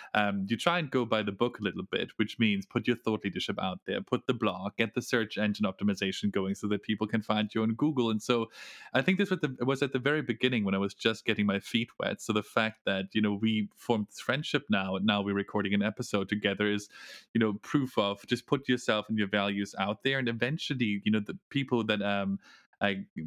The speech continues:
click and are riding a very similar wavelength to you will find you and discover you, and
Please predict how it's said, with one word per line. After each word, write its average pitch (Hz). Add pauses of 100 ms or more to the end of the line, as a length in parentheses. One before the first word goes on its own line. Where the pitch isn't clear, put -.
(120)
click 135
and 98
are 98
riding 104
a 101
very 101
similar 98
wavelength 107
to 101
you 98
will 104
find 170
you -
and -
discover 117
you, 92
and 95